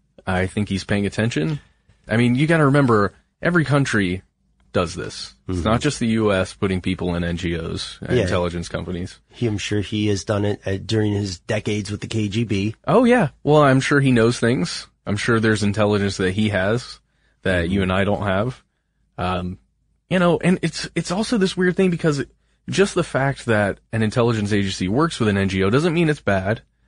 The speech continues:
Speaker 1: because
Speaker 2: Mm-hmm.
Speaker 1: you, the ga-, intelligence needs to be gathered by, you know,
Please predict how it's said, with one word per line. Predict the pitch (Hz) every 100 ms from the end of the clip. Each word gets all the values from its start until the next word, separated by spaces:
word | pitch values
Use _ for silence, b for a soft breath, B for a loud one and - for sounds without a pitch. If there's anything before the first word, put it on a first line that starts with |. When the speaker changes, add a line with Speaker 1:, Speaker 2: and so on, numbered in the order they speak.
| _
Speaker 1:
because | - 123 123 110
Speaker 2:
Mm-hmm. | 113
Speaker 1:
you, | 127 113 - - _
the | 127
ga-, | 117 123
intelligence | 127 127 185 175 120
needs | 117 170 127
to |
be | 110 104
gathered | 104 95 82 - - _
by, | - 95 92
you | 92 92 - 208
know, | 151 101 110